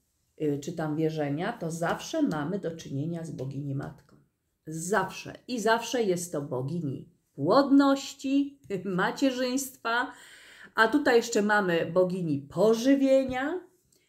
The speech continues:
No, tu nam przychodzi oczywiście na myśl, że chodzi o Matkę Ziemię. Natomiast, y, bogini pożywienia to może ta, która zaczęła jeść.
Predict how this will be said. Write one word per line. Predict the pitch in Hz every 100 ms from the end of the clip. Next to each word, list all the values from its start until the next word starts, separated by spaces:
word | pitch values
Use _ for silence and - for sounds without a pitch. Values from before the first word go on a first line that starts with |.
| _
No, | 208 262 196
tu | 311 370
nam | 339 294
przychodzi | 285 240 269 277 269 254
oczywiście | 220 240 - 226
na | 196 180
myśl, | 240 214
że | 202
chodzi | 180 175 190
o | 202 185
Matkę | 156 147 214
Ziemię. | 208 240 185 131 - - _ _ _ _ _ _ _ _
Natomiast, | 175 180 185 233 247 233 233 - -
y, | 190 190
bogini | 185 202 240 269
pożywienia | 247 226 214 185 170 196
to | 202
może | 202 202 202
ta, | - 175
która | 170 - 190 185
zaczęła | 175 175 160 190
jeść. | 277 247 - - - _